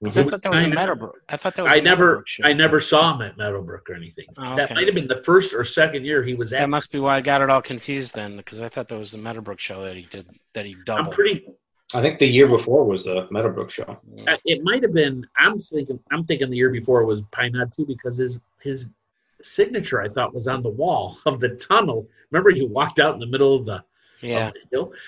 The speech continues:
Speaker 3: But I'm, you know, I, I don't know. I might be remembering it wrong.
Speaker 2: <laughs> Ugh.
Speaker 3: All right. Well, it's <laughs> ten o'clock. Good luck, Nick.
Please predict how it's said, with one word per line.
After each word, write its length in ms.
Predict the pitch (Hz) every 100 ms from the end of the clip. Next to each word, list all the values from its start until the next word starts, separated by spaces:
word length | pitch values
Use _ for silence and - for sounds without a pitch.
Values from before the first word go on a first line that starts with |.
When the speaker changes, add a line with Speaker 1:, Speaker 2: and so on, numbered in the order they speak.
| - -
Speaker 3:
But 140 | 147
I'm, 220 | 151 156
you 140 | 156 147
know, 80 | 139
I, 180 | 131 -
I 100 | 143
don't 160 | 139 135
know. 80 |
I 80 | 127
might 240 | 131 143 -
be 260 | 123 113 -
remembering 520 | 117 123 131 135 120
it 120 | 107 110
wrong. 320 | 107 107 107 _
Speaker 2:
<laughs> 140 | _ -
Ugh. 140 | 110 - - - _ _ _ _ _ _ _ - - - - _ _ -
Speaker 3:
All 240 | 110 101 95 _ _ _ _ _ - - - - - - - - - - - -
right. 380 | 156 147 123 107
Well, 260 | 120 113 113 - - - -
it's 180 | 120 -
<laughs> 180 | - -
ten 120 | 135
o'clock. 420 | - - - 117 - - - -
Good 200 | - 131
luck, 220 | 131 117 -
Nick. 200 | 113 113